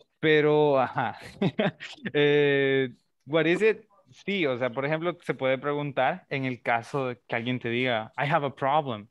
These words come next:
y tú, y, y tú le dices, "What is it?" O sea, "¿qué pasó?". Así que eso podría ser una manera de, de,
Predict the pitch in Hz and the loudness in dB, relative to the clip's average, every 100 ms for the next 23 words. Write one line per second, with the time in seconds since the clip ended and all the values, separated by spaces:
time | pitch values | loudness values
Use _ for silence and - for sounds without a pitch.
0 | _ 117 - 127 123 117 - 131 - 131 | _ -14 -6 -6 -6 -10 -10 -12 -6 -2
1 | 127 117 110 127 135 165 127 - _ _ | -2 -4 -4 -2 0 0 -2 -8 _ _
2 | 117 107 - - 120 123 95 _ - _ | -16 -14 -12 -8 -4 -4 -6 _ -20 _
3 | - 113 120 147 143 131 127 127 131 117 | -14 -8 -4 -2 -2 -2 -6 -8 -6 -4
4 | 117 120 113 110 107 104 104 101 104 101 | -4 -6 -6 -6 -6 -8 -8 -10 -10 -12
5 | 110 123 104 104 | -14 -10 -10 -10